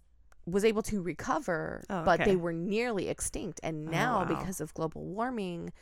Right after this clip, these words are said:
Speaker 1: it's really terrible. But they're super fragile to, um, water temperature changes,
Speaker 2: Uh-huh.
Speaker 1: as most sea life is.
Speaker 2: Mm-hmm.
Speaker 1: And so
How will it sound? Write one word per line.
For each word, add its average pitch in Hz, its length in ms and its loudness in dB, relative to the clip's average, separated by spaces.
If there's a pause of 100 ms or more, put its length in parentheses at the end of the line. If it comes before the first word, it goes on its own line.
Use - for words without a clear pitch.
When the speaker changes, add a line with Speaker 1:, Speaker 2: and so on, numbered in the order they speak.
(520)
Speaker 1:
it's 175 220 4
really 160 420 4
terrible. - 420 -4
But 151 120 -6
they're 151 120 -4
super - 380 -2
fragile 160 600 -2
to, 156 720 -4 (280)
um, 151 380 0 (420)
water 160 280 4
temperature 151 520 -8
changes, 139 580 2
Speaker 2:
Uh-huh. - 20 -
Speaker 1:
as 170 180 4
most 156 260 -4
sea 135 100 -4
life 101 240 -4
is. - 220 -8
Speaker 2:
Mm-hmm. 170 360 -2 (240)
Speaker 1:
And 147 460 -4
so 147 640 -2